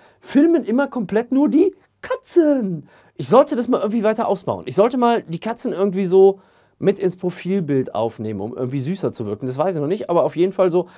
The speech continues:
haben wir gesagt, so nach dem Essen fahren wir mal kurz zu mir, die Katzen rubbeln und, ähm, danach wollten wir noch was trinken gehen. Und dann hab ich gesagt, ey Mädels, ihr streichelt jetzt seit anderthalb Stunden die Katzen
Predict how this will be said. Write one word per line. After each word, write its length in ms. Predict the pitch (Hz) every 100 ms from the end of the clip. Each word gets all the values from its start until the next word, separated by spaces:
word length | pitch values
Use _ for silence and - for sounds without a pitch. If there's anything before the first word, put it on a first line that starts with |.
| - -
haben 140 | 170
wir 40 |
gesagt, 260 | 180 160 160
so 160 | 151 143
nach 260 | 143 226
dem 140 | 262 131
Essen 380 | 196 202 294 359
fahren 260 | - 214
wir 100 | 208
mal 140 | 190 175
kurz 280 | 202 196
zu 100 | -
mir, 340 | 190 180 247 392 _ _ _ -
die 80 | 143
Katzen 420 | 226 233 - 185
rubbeln 540 | 156 170 165 180 254 403 _ _ _ _
und, 420 | 170 202 208 -
ähm, 360 | 175 180 185 180
danach 280 | 156 170 185
wollten 180 | 180 175
wir 60 |
noch 60 | 160
was 140 | 151
trinken 320 | - 294 -
gehen. 180 | 131 165 -
Und 180 | 269 190
dann 40 |
hab 100 | 185
ich 80 | 175
gesagt, 260 | 165 147
ey 80 | 139
Mädels, 400 | 139 156 135 - _ _ _
ihr 140 | - 131
streichelt 560 | - 185 180 - 233
jetzt 180 | - 214
seit 180 | 147 135
anderthalb 460 | 156 165 139 135
Stunden 300 | 135 143 131
die 120 | 123 120
Katzen 500 | 135 135 120 98